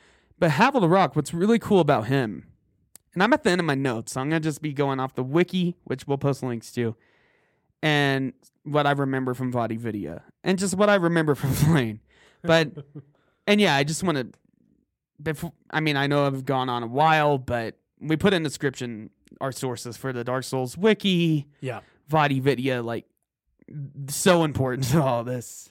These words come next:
Speaker 1: Pulled a lot of this from that, but I'm coming up with my own stuff too. Um, but Havel the Rock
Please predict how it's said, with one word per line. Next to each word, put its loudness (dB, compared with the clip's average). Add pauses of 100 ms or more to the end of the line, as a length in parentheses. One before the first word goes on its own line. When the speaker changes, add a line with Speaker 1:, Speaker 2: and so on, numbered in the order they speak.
Speaker 1:
Pulled -4
a -6
lot 0
of -6
this -8
from -10
that, -6
but -8
I'm -4
coming -2
up 0
with -4
my 2
own 0
stuff -2
too. -4 (680)
Um, 2 (480)
but 0
Havel 2
the 0
Rock 4